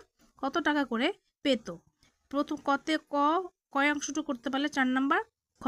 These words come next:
করতে পারলে চার নাম্বার। এই হলো আট নাম্বার। তারপরে দেখো, এখানে আছে অথবা, প্রতিটা অঙ্কের সাথে অথবা দেওয়া আছে, প্রত্যেকটি অঙ্কের সাথে অথবা দে-, দেওয়া আছে। দুই নাম্বারে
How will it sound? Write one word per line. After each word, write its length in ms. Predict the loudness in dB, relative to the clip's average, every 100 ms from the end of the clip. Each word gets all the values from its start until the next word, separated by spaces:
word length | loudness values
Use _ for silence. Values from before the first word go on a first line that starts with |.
| 2
করতে 260 | 0 -2
পারলে 220 | 2 2 2 -2 _ 0
চার 180 | 2
নাম্বার। 260 | 2 -2 -4
এই 80 | -4
হলো 220 | 0 0 -2 _ -18 -4
আট 180 | -2 -2
নাম্বার। 320 | -4 -4 -12 -20 -20 -20 -20 -20 _ _ -20 -20 -20 _ -20 -20 _ _ _ -20 -20 _ -20 -20 _ -20 -20 -20 -20 -20 -20 _
তারপরে 380 | 0 2 2 2
দেখো, 180 | 0 -4
এখানে 300 | -6 -2 -2
আছে 240 | -2 -2 -4 -6 _ _ _ _ _
অথবা, 540 | 0 0 2 0 -2 -6 _ _
প্রতিটা 320 | 0 2 4
অঙ্কের 240 | 2 2 0
সাথে 400 | 0 -2 0 -2 -4 _
অথবা 320 | -6 0 2 2
দেওয়া 220 | -2 -6
আছে, 200 | -10 -12
প্রত্যেকটি 580 | -8 -8 -6 -6 -2 -2
অঙ্কের 220 | 0 -2
সাথে 260 | -4 -2 -2
অথবা 320 | -2 -4 -6
দে-, 220 | -6 -6
দেওয়া 220 | -6 -4
আছে। 180 | -4 -4
দুই 140 | -4 -2
নাম্বারে 400 | 0 0 0